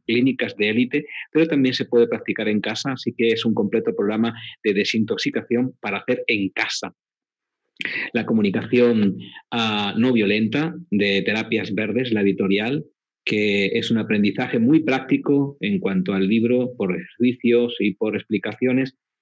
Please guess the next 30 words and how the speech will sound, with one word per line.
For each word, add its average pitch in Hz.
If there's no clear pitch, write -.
de 113
cómo, 131
eh, 117
comunicarte 120
no 127
violentamente 117
con 101
los 95
demás, 104
cómo 117
aprender 107
a 107
escuchar, 98
cómo 104
aprender 104
a 104
ser 107
asertivo, 98
cómo 101
aprender 104
a, 104
eh, 98
explicar 113
bien 113
tus 113
emociones 110
para 101
que 98
los 90
demás 101